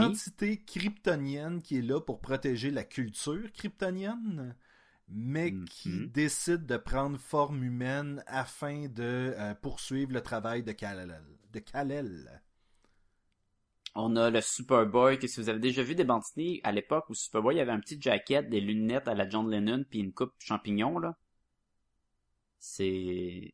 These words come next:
Speaker 2: c'était, c'était ce Superboy-là. D'ailleurs, dans Young Justice, il y a un party d'Halloween, puis le monde se déguise tout en super-héros,
Speaker 1: Oui.
Speaker 2: et il y a un gars qui se déguise en ce Superboy-là,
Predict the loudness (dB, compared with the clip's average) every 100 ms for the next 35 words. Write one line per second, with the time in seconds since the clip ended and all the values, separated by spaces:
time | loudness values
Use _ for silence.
0 | _ -8 -4 -4 -6 -6 -8 -4 -4 -4
1 | -2 0 2 2 0 0 6 10 12 10
2 | 8 6 6 4 2 -2 -2 -2 -2 -10
3 | -16 _ -4 2 6 6 6 6 6 6
4 | 4 2 -2 0 2 4 2 -2 -4 -4
5 | -6 -4 -4 -2 2 2 4 2 6 8
6 | 8 6 2 0 0 -4 -2 0 -2 -2
7 | -4 -2 -2 -2 -2 2 4 6 4 4
8 | 2